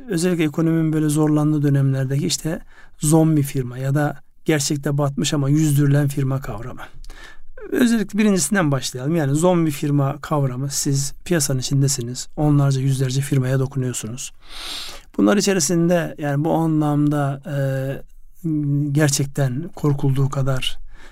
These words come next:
büyük mü bu oran? Böyle bir oran varsa bunun ana tahsilatçısı olan bankalar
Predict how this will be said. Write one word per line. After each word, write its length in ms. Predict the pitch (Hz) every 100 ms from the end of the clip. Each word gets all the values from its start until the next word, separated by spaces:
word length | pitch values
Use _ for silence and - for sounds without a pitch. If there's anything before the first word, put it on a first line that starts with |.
| - -
büyük 280 | 139 165 202
mü 140 | 185
bu 80 | 185
oran? 240 | 185 190 - - - - - - - - - - - - - - _ -
Böyle 440 | 147 139 170 190
bir 60 | 170
oran 360 | 160 160 156 156
varsa 420 | 156 143 208 202 -
bunun 320 | 160 160 - - -
ana 380 | 151 147 147 - - -
tahsilatçısı 680 | - 139 160 147 139 - 147
olan 300 | 135 135 139
bankalar 640 | 143 139 - 175 185 -